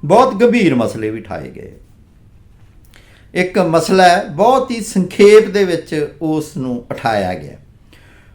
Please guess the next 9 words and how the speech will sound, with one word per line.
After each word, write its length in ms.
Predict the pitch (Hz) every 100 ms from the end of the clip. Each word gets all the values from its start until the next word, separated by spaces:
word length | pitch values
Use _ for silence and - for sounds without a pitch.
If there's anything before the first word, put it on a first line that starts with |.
| - 233
ਉਹ 180 | 254
ਮਸਲਾ 280 | 208 196 175
ਹੈ 80 | 170
ਕਿ 140 | 170
ਮਾਤਾ 520 | 190 156 139 139 170 160
ਗੁਜਰੀ 680 | 110 120 127 143 185 185 - -
ਕਿ 120 | 175
ਗੁਜਰ 340 | 113 104 92 -
ਕੌਰ। 300 | 69 55